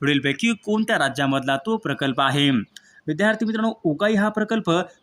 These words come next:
गुजरात राज्यामधला तो प्रकल्प आहे. प्रश्न क्रमांक अडतीस बघा, राष्ट्रपतींना वटहुकूम काढण्याचा अधिकार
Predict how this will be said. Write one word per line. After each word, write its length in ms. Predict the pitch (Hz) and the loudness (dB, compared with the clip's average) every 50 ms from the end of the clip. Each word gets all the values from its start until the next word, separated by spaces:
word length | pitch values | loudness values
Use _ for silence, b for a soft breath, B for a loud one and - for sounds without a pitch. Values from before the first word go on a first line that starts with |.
| _ - 139 123 | _ -10 -4 -2
गुजरात 420 | 139 135 139 208 226 226 226 226 | -2 -2 0 0 0 0 0 0
राज्यामधला 560 | 170 143 135 123 139 139 139 139 131 143 139 | -2 -2 -2 0 0 0 0 0 0 0 -2
तो 200 | 151 - 214 220 | -2 -2 -2 -4
प्रकल्प 440 | 220 - 147 135 - 143 139 127 147 | -2 -2 -4 -4 -2 -2 0 2 2
आहे. 280 | 139 139 131 147 143 139 131 117 101 B B B B B B B | 2 2 4 2 2 2 2 0 -2 B B B B B B B
प्रश्न 180 | - 143 - 220 | -4 -2 0 0
क्रमांक 380 | 214 220 220 220 220 208 - | 0 2 2 0 0 0 0
अडतीस 640 | 226 220 220 - - 147 139 139 156 156 - 220 202 190 | 0 0 0 0 0 0 0 0 0 -2 -2 -2 -2 -2
बघा, 200 | 226 226 220 202 | 0 0 0 2
राष्ट्रपतींना 840 | 151 131 131 - - - - 208 202 220 214 226 226 220 220 220 - | 2 0 0 -2 -4 -6 -6 -4 -4 -4 -2 -2 -2 0 0 -2 -2
वटहुकूम 760 | - 151 127 135 143 147 147 214 196 185 220 214 - 226 220 | -2 -2 -2 0 0 0 0 0 0 0 0 0 0 0 0
काढण्याचा 600 | 202 - 143 131 143 170 208 214 208 - 220 220 - - | 0 0 0 0 0 0 -2 -2 0 0 0 -2 0 -2
अधिकार 460 | 147 139 131 208 - 156 151 151 160 | -2 -2 -2 -2 0 2 2 2 2